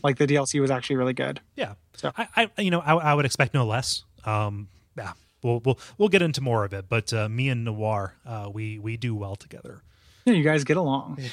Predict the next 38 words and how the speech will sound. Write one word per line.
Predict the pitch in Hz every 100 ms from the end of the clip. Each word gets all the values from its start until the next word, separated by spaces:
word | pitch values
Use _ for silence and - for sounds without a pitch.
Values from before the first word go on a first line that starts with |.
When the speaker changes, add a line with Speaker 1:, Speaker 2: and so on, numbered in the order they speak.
| - -
Speaker 2:
<laughs> | 170 131 139 - 123 - 117 _ _ _ _ - - -
Yep, | 151 220
Speaker 1:
Mm-hmm. | 302
Speaker 2:
and, | 277
and, | 160 151 151
uh, | 147 147
we're, | 151
we're | 156 156
continuing | 165 196 233
to | 220
plan, | - 190 233 220
uh, | - 123
stuff | 110 143 135
that | 127
happens | 131 127 117
after | 110 127
that. | 127
We | 113
have | 104 104
some | - 107
awesome | 101 110
things | 110 101
that | 107
I'm | 101
really | 104
excited | 104 - 107
about | 117 120 -
coming | 120
down | 113
the | 104
pike, | 143 180 - - - _
but, | 160 -
uh, | 170 165
we | 165
normally | 165 143 120
announce | 110 107 -
three | 110 101
ahead, | 95 107 120